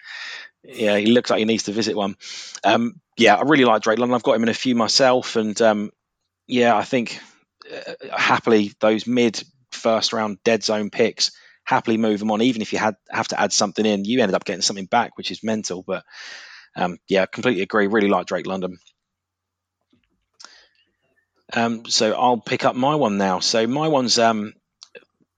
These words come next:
bit of a different buy, really. So we've talked about a few blue chip players and obviously Drake London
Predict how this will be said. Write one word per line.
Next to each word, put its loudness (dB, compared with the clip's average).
bit 4
of -2
a 0
different 0
buy, 4
really. 2
So 0
we've -2
talked -2
about 2
a -10
few -2
blue 2
chip -2
players 2
and -6
obviously -6
Drake -2
London 0